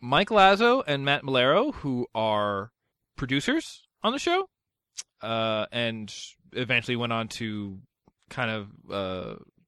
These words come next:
produce and, and work on a lot of other shows on the Adult Swim block era, Aqua Teen and Brak Show and Twelve Ounce Mouse,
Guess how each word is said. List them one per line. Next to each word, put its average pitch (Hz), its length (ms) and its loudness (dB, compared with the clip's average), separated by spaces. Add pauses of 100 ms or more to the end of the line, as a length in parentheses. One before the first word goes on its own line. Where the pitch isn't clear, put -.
produce 113 460 -4
and, 104 260 -10
and 104 120 -10
work 107 220 -4
on 104 400 -6
a 101 60 -10
lot 107 140 -2
of 104 80 -4
other 107 160 -4
shows 98 420 -6
on 92 300 -10
the 101 140 -6
Adult 95 260 -8
Swim 90 460 -10 (380)
block 98 520 -4
era, 95 340 -6 (460)
Aqua 101 280 -4
Teen 98 420 -10
and 92 380 -12
Brak 92 240 -6
Show 92 360 -8
and 85 540 -14 (1200)
Twelve 143 240 0
Ounce 147 260 2
Mouse, 160 500 2